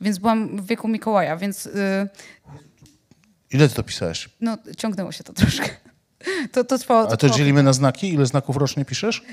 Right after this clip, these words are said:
Speaker 1: Nie, nie, to po prostu
Speaker 2: Bo to w-,
Speaker 1: był
Speaker 2: normalnie
Speaker 1: długi
Speaker 2: człowiek
Speaker 1: proces.
Speaker 2: więcej S M S-ów w ciągu roku, wiesz, potrafi.
Speaker 1: To prawda, to prawda, to się ciągnęło, ale tłumaczę właśnie, dlaczego, dlaczego, e, tak było z wiekiem bohaterów.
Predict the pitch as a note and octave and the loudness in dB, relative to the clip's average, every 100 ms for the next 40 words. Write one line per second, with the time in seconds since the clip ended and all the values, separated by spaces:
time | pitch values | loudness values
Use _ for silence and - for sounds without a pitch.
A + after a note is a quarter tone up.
0 | F#3 C#4 C#4 C4+ C4 A3+ C4 C4 C4+ C4+ | -4 -2 0 0 0 -2 -2 0 -2 -2
1 | B3+ B3 A3+ A3+ C#3+ C#3+ C#3+ D3+ E3 D#3 | 0 2 0 2 4 6 6 6 6 6
2 | D#3+ D#3 E3 D3 G#3+ G3+ A2+ - G#2+ G2+ | 6 6 6 6 6 6 2 -4 -6 -6
3 | G2+ - G#2+ F#2+ - - A#2 - - _ | -8 -10 -14 -14 -14 -12 -12 -12 -20 _
4 | _ _ _ _ _ - - - - - | _ _ _ _ _ -10 -8 -10 -10 -2
5 | - A3+ F3+ F3+ C#4+ B3 B3 C4+ B3 A#3+ | 2 2 2 2 4 6 4 0 -2 0
6 | G#3 F#3 A3+ C4 A3+ C#4 C#4 C4+ B3 B3 | 2 2 6 6 4 4 2 4 0 -2
7 | A#3 A#3 G#3+ G#3+ G#3 G#3+ G#3+ G#3+ G#3+ G#3 | -2 -2 -2 -2 -2 -4 -4 -4 -4 -2
8 | G3+ G3+ G3+ F#3 G3+ A3 G3 A3 G#3 G#3 | -2 -4 -8 -6 -4 -4 -6 -10 -8 -6
9 | G#3+ D#4 | -4 -6